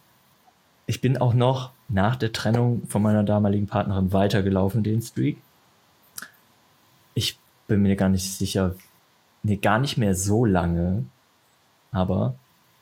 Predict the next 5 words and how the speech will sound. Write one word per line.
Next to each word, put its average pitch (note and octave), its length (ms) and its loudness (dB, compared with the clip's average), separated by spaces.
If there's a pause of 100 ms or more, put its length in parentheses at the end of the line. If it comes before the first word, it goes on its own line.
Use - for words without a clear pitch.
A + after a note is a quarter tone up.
(240)
ähm, F#2+ 480 2 (300)
sondern F#2+ 320 2
noch F#2+ 280 0 (100)
bis - 460 -4 (500)
Mai. F#2 520 2